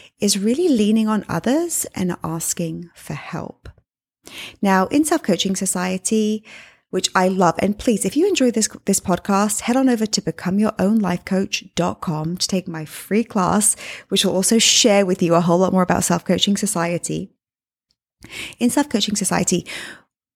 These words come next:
we speak often about the importance of knowing what you want,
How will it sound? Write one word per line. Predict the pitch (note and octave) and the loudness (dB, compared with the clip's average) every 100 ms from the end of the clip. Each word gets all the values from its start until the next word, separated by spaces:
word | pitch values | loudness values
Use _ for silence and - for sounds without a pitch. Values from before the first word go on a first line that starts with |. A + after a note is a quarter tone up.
| - | -4
we | F3+ A#3 | 2 4
speak | - - F3 F3+ - - | 4 2 2 0 -4 -2
often | A3 - D#3 D#3+ G3 G#3+ F3+ | 0 0 -2 -2 -4 -2 -2
about | - D#3+ F3 - - | 0 0 0 -4 -2
the | F3+ | -2
importance | F3+ - D#3+ F3+ F#3 | -2 -4 -2 -2 0
of | F3 E3+ - - | -2 -2 -8 -6
knowing | E3 E3+ F3+ | -2 0 0
what | A3+ - | 0 0
you | D#4 | 0
want, | E4 F3+ - | 2 0 -2